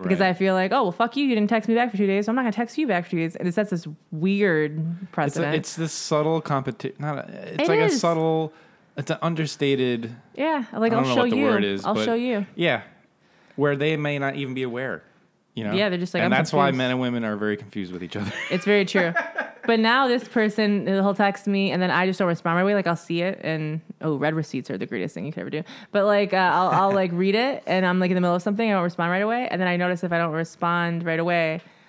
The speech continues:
Speaker 1: he'll, I'll get another, like, "What are you doing?" text, like, within, like, an hour.
Speaker 2: Right,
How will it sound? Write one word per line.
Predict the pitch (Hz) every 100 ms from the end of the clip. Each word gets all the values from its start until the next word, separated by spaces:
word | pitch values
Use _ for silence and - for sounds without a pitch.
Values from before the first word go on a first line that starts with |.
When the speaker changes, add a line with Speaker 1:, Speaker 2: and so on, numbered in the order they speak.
| _ _
Speaker 1:
he'll, | 196 -
I'll | 196
get | 190
another, | 180 175 170
like, | 156
"What | 175
are | 175
you |
doing?" | 196 202 156 165
text, | 165 156 - -
like, | 156 165
within, | 165 160
like, | 160
an | 156
hour. | 104 151 165 190 262
Speaker 2:
Right, | 90 87